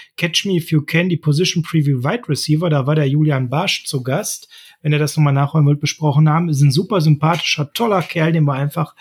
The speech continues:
das wahnsinnig menschlich gönnen würden, wenn er da seinen Durchbruch schafft.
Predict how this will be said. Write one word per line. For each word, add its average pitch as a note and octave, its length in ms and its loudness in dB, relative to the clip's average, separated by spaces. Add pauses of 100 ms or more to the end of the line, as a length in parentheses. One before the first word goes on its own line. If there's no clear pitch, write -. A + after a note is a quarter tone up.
(280)
das C#3+ 280 0
wahnsinnig F3 560 0
menschlich D3+ 540 2
gönnen C3 300 0
würden, C3+ 320 0
wenn C3+ 120 0
er C3+ 100 0
da D3+ 360 0 (460)
seinen C#3+ 240 4
Durchbruch C#3+ 600 0
schafft. - 520 -4